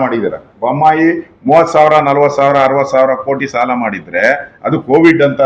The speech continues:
ಸಂದರ್ಭದಲ್ಲಿ ಕಿತ್ತು ತಿಂತಾ ಇದ್ದಂತ ಕೋವಿಡ್, ಟ್ಯಾಕ್ಸ್ ಬರ್ತಾ ಇರಲ್ಲ. ಆ ಕಷ್ಟ ಕಾಲದಲ್ಲಿ ನಾವು ಸಾಲ ಮಾಡಿರೋದು, ಅದು ಕಡಿಮೆ. ನಿಮ್ಗೇನು ಇಲ್ಲ, ಕೋವಿಡ್ ಇಲ್ಲ,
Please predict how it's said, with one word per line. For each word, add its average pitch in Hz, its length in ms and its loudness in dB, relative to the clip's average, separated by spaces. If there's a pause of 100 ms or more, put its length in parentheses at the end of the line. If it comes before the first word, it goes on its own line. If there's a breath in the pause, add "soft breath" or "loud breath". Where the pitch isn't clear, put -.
(120)
ಸಂದರ್ಭದಲ್ಲಿ 110 560 -4 (760)
ಕಿತ್ತು 165 320 -2
ತಿಂತಾ 151 320 0
ಇದ್ದಂತ 135 340 0
ಕೋವಿಡ್, 131 760 -2
ಟ್ಯಾಕ್ಸ್ - 300 -2
ಬರ್ತಾ 135 300 -2
ಇರಲ್ಲ. 127 260 -2 (1300)
ಆ 143 180 -2
ಕಷ್ಟ - 300 -4
ಕಾಲದಲ್ಲಿ 160 460 2
ನಾವು 147 540 0 (1500)
ಸಾಲ 156 180 4
ಮಾಡಿರೋದು, 139 480 0
ಅದು 160 160 -2
ಕಡಿಮೆ. 139 340 0 (500)
ನಿಮ್ಗೇನು 185 440 2
ಇಲ್ಲ, 170 480 0
ಕೋವಿಡ್ 180 400 2
ಇಲ್ಲ, 170 160 4